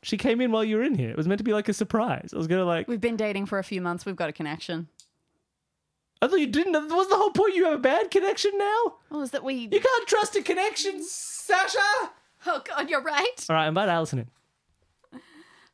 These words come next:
Speaker 2: All right. Alison comes in. Uh, hello, uh, my name's Alison. Nice to meet you. She holds out her hand.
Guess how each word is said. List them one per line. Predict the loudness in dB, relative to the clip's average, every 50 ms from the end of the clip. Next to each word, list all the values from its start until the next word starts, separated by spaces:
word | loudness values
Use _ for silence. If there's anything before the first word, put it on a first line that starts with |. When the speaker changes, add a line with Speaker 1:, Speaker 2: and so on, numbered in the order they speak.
| _ -4
Speaker 2:
All | -2
right. | 0 0 0 0 -2 -4 -6 -8 -12 -14 _ _ _ _ _ _ _ _ _
Alison | -4 -4 -4 -4 -8 -10 -12 -12 -12 -12 -14 -18 _
comes | -16 -12 -12 -10 -10
in. | -8 -10 -10 -12 -14 _ _ _ _ _ _ _ _ _ _ _ _ -20 _ _ _ _ _ -20 -20 _ _ -4
Uh, | -4 -4 -4
hello, | -4 -2 -2 0 0 0 -2 -6 -6 -6 -6
uh, | -6 -4 -4
my | -4 -4
name's | -4 -4 -2 -2
Alison. | -2 -2 -2 -4 -6 -8 -10 -12 _ _ _ _ _ _ _ _
Nice | -8 -8 -6 -6
to | -6
meet | -6 -4 -4
you. | -4 -6 -6 -10 _ _ _ _ _ _ _ _ _ _ _ _ _ _ _
She | -14 -14 -12 -10
holds | -10 -4 -4
out | -4 -2 -2
her | -4
hand. | -4 -4 -4